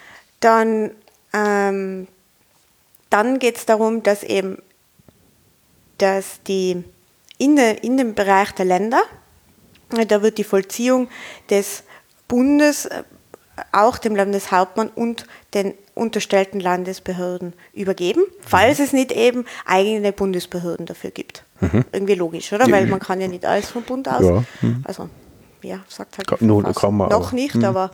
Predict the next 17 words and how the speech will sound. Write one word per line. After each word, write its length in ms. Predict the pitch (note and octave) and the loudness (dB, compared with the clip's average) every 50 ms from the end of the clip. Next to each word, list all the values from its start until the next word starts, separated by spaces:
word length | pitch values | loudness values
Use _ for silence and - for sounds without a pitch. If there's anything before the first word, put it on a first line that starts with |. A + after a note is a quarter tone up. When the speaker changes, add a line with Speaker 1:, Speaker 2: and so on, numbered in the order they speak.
| - - | -2 -4
Speaker 2:
<laughs> 640 | - - G3 - - - - - - - _ - | -2 -2 -2 -6 -4 -6 -10 -10 -12 -20 _ -8
Speaker 1:
ähm, 600 | - G3+ G3+ G3+ G3+ G3+ G3+ G3 G3 G3 F#3+ G3 G3+ - - _ - | -6 -4 -2 0 0 0 -2 -2 -4 -8 -10 -12 -16 -20 -20 _ -12
ja. 160 | - - - - _ - - | -12 -12 -12 -14 _ -2 0
Speaker 2:
Also 100 | A2 A2 | 2 2
im 80 | A2+ G#2 | 2 2
Prinzip 240 | G#2+ G2 A2 G2+ | 2 2 2 0
ist 180 | G#2+ G2 - - | 0 -2 0 2
das 180 | G2+ G2 - - | 0 0 2 2
der, 160 | - F2+ D#2+ - | 2 2 2 2
der 160 | - G#2 - | 0 -2 2
Föderalismus, 840 | - A#2+ G#2+ G#2+ F#2+ G2+ G2+ G2 - - F#2 F#2 F2+ - - - - | 2 2 2 4 2 2 2 0 -2 -2 -6 -6 -6 -8 -10 -14 -8
was 220 | - G2 - - - | -6 -6 -6 -6 -6
da 80 | - - | -6 -4
auch 240 | - E2+ F2 E2+ - - _ _ _ _ _ _ _ _ _ _ _ _ _ _ _ _ _ _ _ _ - | -2 -2 -2 -4 -6 -10 _ _ _ _ _ _ _ _ _ _ _ _ _ _ _ _ _ _ _ _ -2
definiert 380 | - - - F2+ F2+ F#2 - - | -2 0 0 2 2 2 2 2
wird 180 | F2+ E2+ D#2 | 0 2 2
irgendwo. 340 | D#2+ E2 F2 F2 F#2 F#2 | 0 -2 -2 -4 -8 -10